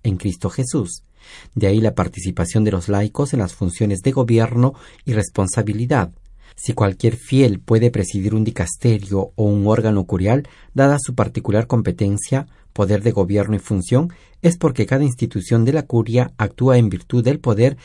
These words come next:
que le ha confiado el Papa. Este pasaje que ya está en marcha forma parte de la teología del concilio sobre los laicos. La declaración contenida en la nueva Constitución Apostólica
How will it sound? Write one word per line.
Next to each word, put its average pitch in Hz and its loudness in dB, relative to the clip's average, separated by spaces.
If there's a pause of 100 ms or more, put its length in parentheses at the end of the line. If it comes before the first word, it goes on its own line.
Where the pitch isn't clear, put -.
(160)
que 123 -2
le 123 4
ha 127 2
confiado 92 -2
el 101 -4
Papa. - -6 (300)
Este 120 2
pasaje 113 0
que 127 -2
ya 104 2
está 113 2
en 98 2
marcha 120 2
forma 107 0
parte 110 0
de 113 4
la 90 0
teología 101 0
del 120 0
concilio 113 0
sobre 110 -4
los 92 -4
laicos. 90 -2 (420)
La 101 2
declaración 95 2
contenida 98 0
en 101 2
la 92 2
nueva 101 0
Constitución 101 -4
Apostólica 117 -2